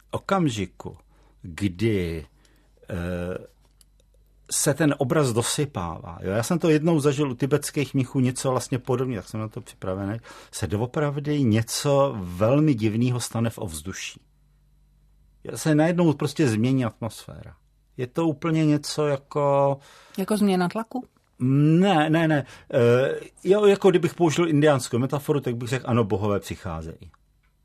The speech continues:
Speaker 2: Mhm.
Speaker 1: Jo? V tu chvíli se doopravdy něco stane. Teďka většina těch věcí, nebo možná těch traumat, nebo já nevím čeho všeho, ať už fyzických, nebo psychických,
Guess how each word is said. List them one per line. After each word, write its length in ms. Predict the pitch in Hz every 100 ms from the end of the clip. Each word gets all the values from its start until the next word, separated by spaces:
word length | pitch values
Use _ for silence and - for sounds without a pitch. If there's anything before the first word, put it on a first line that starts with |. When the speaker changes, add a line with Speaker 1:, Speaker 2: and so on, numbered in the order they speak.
| _ _ _ _ _ _ -
Speaker 2:
Mhm. 360 | 147 131 175 220 _
Speaker 1:
Jo? 260 | 123 139 156 _ _ _ _ _ _ _
V 100 | -
tu 80 |
chvíli 260 | 196 202 202
se 140 | 185
doopravdy 460 | 156 180 180 165 151
něco 240 | 139 -
stane. 340 | 120 - 107 82 -
Teďka 260 | 135 160
většina 420 | 117 139 - 208
těch 240 | 185 110 -
věcí, 520 | 107 127 - - 82 _ - _ -
nebo 180 | 104 107
možná 380 | 117 123 131
těch 200 | 120 98
traumat, 520 | - 92 95 110 92 92
nebo 200 | 82 85
já 200 | 104 127
nevím 280 | 131 117
čeho 240 | 101 123 101
všeho, 320 | - 123 -
ať 140 | 117
už 100 | 117
fyzických, 460 | - 113 120 - 120
nebo 200 | 127 101
psychických, 680 | - - - - - 120